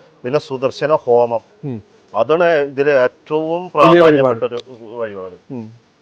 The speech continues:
Speaker 1: ആ രീതി അതാണ് നാലമ്പലത്തിന്റെ ഒരു ഏറ്റവും വലിയൊരു പ്രസക്തി ഈ ഞങ്ങളെ സംബന്ധിച്ച് ഈ ക്ഷേത്രത്തിൽ വരുമ്പോ ഉള്ളത്.
Speaker 2: ഉം.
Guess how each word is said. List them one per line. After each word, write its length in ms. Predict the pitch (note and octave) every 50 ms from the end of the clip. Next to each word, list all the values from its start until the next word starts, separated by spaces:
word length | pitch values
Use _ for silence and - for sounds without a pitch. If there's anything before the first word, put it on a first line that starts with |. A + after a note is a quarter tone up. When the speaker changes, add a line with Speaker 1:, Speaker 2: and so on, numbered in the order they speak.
| _ _ _ _ -
Speaker 1:
ആ 160 | G#2+ A#2+ C#3
രീതി 280 | E3 E3+ E3 D#3 C#3 D#3 D#3 D#3 D#3 - C3+ C3
അതാണ് 380 | C#3 C3+ D#3+ E3+ F3 F3+ F#3 F3+
നാലമ്പലത്തിന്റെ 680 | E3 D3 C#3+ C#3 C3+ C3 C#3 C3+ C3 - C#3 C3+ D3 D3+
ഒരു 80 | D3+ D3+ D3+
ഏറ്റവും 220 | B2+ - - C3+ C#3+
വലിയൊരു 240 | D3 C#3 C#3 C#3 C#3 _ -
പ്രസക്തി 480 | C3 B2 - - A#2 - _ - B2+
ഈ 260 | A#2+ A2 B2 A#2+ A#2+ B2+ C3 C3 B2 B2
ഞങ്ങളെ 260 | A#2 A2+ B2 C#3 D#3+ D#3+ E3+
സംബന്ധിച്ച് 340 | D#3+ D#3+ D#3+ D#3 D3+ D3+ D3+ D3+ D3+ D3 C#3+
ഈ 20 | C3+
ക്ഷേത്രത്തിൽ 400 | C3 C#3 B2 - A2+ A2+ - A2+ A2+
വരുമ്പോ 340 | A2+ A2+ A2 G2+ G#2+ A2+ A#2 A#2 _ _ _ _ _ _ -
ഉള്ളത്. 320 | A2 A#2 A2 G2+ F#2+ F2+ F2 _ _ - B2+
Speaker 2:
ഉം. 140 | A2+ G#2+